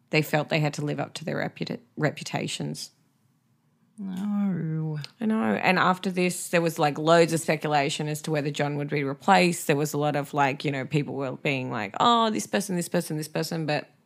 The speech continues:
Speaker 1: in a press release, the band said, "We wish it to be known that the loss of our dear friend and the deep sense of undivided harmony felt by ourselves and our manager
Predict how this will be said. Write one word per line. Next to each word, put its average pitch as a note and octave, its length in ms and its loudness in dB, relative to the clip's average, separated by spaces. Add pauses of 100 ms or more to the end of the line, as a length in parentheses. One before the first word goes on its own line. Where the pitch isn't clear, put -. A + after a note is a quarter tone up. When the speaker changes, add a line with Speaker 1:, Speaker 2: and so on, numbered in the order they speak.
(1000)
Speaker 1:
in E3 100 4
a D#3+ 60 4
press D3 320 0
release, D3+ 280 -2
the - 120 -6
band D3 320 0
said, D3 240 -2
"We D3+ 140 2
wish D3+ 580 0
it E3+ 220 -2
to F3+ 120 0
be F#3+ 140 2
known D3 400 0 (440)
that D3+ 140 2
the - 60 -4
loss D3 400 0
of D#3+ 100 -2
our C#3+ 120 2
dear D3+ 300 0
friend D3 580 -2 (160)
and C#3+ 120 0
the C#3+ 80 0
deep D#3 400 -2
sense D3+ 440 -4
of C#3+ 160 -6
undivided C#3+ 560 2
harmony C#3+ 400 -2
felt C#3+ 340 0
by D#3 220 4
ourselves D3+ 520 0
and D3+ 120 0
our D3+ 120 0
manager C#3+ 560 0